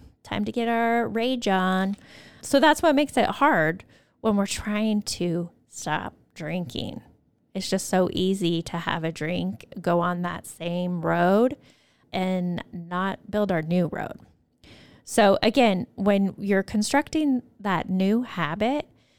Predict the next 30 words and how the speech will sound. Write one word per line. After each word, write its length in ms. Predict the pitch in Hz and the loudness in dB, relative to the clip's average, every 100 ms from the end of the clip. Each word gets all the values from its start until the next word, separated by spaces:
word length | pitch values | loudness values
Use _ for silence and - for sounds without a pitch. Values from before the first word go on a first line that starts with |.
| _ _ _ _ | _ _ _ _
that 240 | 190 247 269 | 0 0 2
old 280 | 220 247 220 | 2 2 2
road 340 | 202 202 196 - | 4 4 2 2
is 220 | 247 302 | 2 2
still 320 | - 233 202 | 0 0 2
there. 440 | 185 175 143 - 226 269 _ _ _ _ - | 2 0 0 -6 -8 -10 _ _ _ _ -2
And 220 | 220 214 | 2 2
that's 180 | 240 - | 2 0
why 100 | 247 | 0
it's 140 | 202 | 0
so 200 | - 202 | -2 -2
easy 280 | 196 202 190 | -2 -4 -2
to 100 | 170 | -4
fall 260 | - 156 | -4 -4
back 600 | 151 175 190 175 - - - - | -2 -2 -2 -4 -10 -20 -20 -10
to 120 | 180 | -10
that 260 | 170 165 - | -6 -6 -6
habit. 480 | - - - - - _ _ _ _ _ | -8 -8 -8 -12 -16 _ _ _ _ _
You 100 | 202 | -2
know, 220 | 180 196 | 0 2
if 120 | 208 | 2
you're, 160 | 190 180 | 0 0
if 180 | - 208 | -2 0
you're 100 | 196 | 0
forging 520 | 196 233 277 349 330 | 2 2 2 2 0
a 60 | 330 | -2
path 420 | - 208 208 214 | -2 0 0 -2
through 180 | - 226 | -2 -2
the 100 | 220 | -2
forest, 960 | - 202 208 165 - 151 - - - | -2 2 2 2 -2 -6 -8 -10 -14